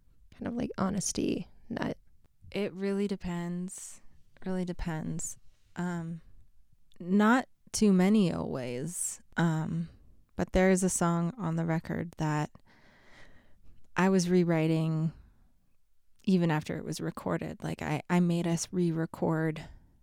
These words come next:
Speaker 2: parts of it because it just wasn't right. And then actually in the mixing process, I had rewri-, <laughs> I had forgotten this, but I had rewritten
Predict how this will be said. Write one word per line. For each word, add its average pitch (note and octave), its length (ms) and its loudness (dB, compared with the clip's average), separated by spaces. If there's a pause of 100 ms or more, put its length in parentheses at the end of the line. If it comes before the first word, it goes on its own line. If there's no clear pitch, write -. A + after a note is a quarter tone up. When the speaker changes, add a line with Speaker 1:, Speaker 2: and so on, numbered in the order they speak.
(400)
Speaker 2:
parts - 340 4
of D#3 100 2
it D#3 260 0 (320)
because E3+ 260 0
it E3 80 2
just D#3+ 180 0
wasn't E3 260 2
right. D#3+ 240 6
And E3+ 220 4
then F#3 100 6
actually E3+ 460 0
in E3 140 0
the D#3+ 80 0
mixing E3 440 2
process, D#3 720 -2 (760)
I E3+ 140 4
had E3+ 260 2
rewri-, F3 520 4 (260)
<laughs> - 240 -12
I F#3 80 0
had F3 140 2
forgotten F3 480 -2
this, D#3+ 200 -4
but D#3+ 140 0
I D#3+ 80 4
had E3+ 200 4
rewritten E3+ 760 2